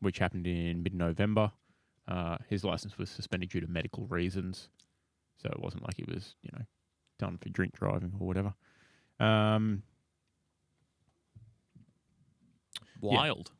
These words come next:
Speaker 1: Not, not had a great, uh, a great off season.
Speaker 2: No.
Speaker 1: Uh, and he's, I mean, he's only,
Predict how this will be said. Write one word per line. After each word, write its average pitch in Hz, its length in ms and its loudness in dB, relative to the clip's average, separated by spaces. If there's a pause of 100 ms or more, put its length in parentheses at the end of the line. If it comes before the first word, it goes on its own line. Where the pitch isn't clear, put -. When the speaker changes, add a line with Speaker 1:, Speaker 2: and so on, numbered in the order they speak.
(120)
Speaker 1:
Not, 139 160 2 (260)
not 147 200 4
had 127 120 6
a 110 40 4
great, 98 360 4 (140)
uh, 85 280 -2 (1900)
a 107 60 -2
great 90 200 2
off 80 140 -4
season. 87 360 -6 (840)
Speaker 2:
No. 80 500 -6 (680)
Speaker 1:
Uh, - 20 2
and 95 600 4
he's, 104 760 4
I 110 80 2
mean, 101 200 4
he's 101 160 4
only, 98 480 4